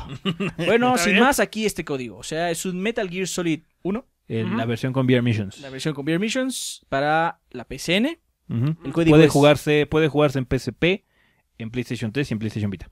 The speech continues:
Speaker 2: Ujú. Eh, el código es F P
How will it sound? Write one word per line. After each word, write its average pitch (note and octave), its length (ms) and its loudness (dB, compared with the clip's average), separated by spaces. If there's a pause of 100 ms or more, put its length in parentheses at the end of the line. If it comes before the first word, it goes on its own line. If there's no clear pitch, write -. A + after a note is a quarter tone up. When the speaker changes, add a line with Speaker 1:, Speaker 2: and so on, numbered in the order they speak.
(160)
Speaker 2:
Ujú. C3 260 -14 (920)
Eh, C3 300 -4
el C3+ 100 -6
código G#3+ 260 2
es - 440 -2
F E3 480 0 (200)
P F3+ 360 -2